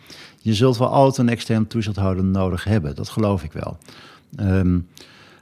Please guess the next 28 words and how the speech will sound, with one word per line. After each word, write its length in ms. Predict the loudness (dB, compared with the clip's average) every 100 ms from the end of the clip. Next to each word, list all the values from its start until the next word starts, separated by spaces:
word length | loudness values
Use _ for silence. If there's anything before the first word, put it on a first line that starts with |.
| -4
maar 280 | 0 0 0
of 140 | -2
die, 340 | 2 4 2
ehm, 320 | 0 -2 0 -2
of 140 | -2
die 120 | -2
altijd 300 | 0 2 0
zo 160 | 2 0
ingrijpend 460 | 0 0 -2 -2
moet 120 | -4 -2
zijn 220 | 0 0
of 80 | -2
alles 180 | -4
zo 100 | -6
st-, 160 | -8 -8 -6
zo 100 | -6
groot 260 | 0 -2 -2
moet 100 | -4
zijn 220 | -2 -2
als 120 | 0
nu, 260 | 0 0 -2 -14 -20 -8
nou 160 | -2 0
ja, 60 |
dat 280 | 2 -2 -4
moet 100 | -6
de 80 | -4
toekomst 360 | -4 -4 -4 -4
uitwijzen. 600 | -2 0 2 2 0